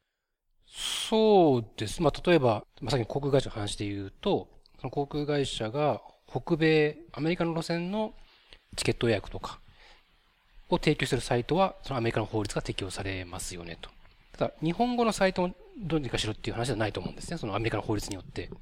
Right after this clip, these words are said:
ただ、日本で、その障害差別解消法でもしウェブが対象になれば、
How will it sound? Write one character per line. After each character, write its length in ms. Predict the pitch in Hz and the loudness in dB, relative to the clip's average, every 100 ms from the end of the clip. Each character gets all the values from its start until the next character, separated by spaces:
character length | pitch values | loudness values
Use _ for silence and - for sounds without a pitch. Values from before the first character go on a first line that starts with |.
| - - | -20 -6
た 100 | - | 0
だ、 60 | 139 | 2
日 80 | 151 | 0
本 340 | - 190 170 | -4 -4 -2
で、 280 | 165 175 165 - - - | 2 2 0 -10 -20 -16
そ 100 | - | -10
の 40 | 131 | -4
障 140 | 135 | 2
害 80 | 127 | 2
差 120 | 127 | 2
別 100 | 113 | -2
解 160 | - 110 | -2 -4
消 240 | - 113 | -2 -4
法 180 | - 107 | -4 -4
で 60 | 123 | -2
も 80 | |
し 60 | 113 | -2
ウ 40 | |
ェ 40 | 107 | -2
ブ 80 | 117 | 0
が 120 | 117 | 0
対 140 | 120 | -2
象 80 | 113 | -4
に 80 | 110 | -6
な 100 | 165 | -4
れ 140 | 143 | -4
ば、 340 | 113 156 160 | -2 -2 -2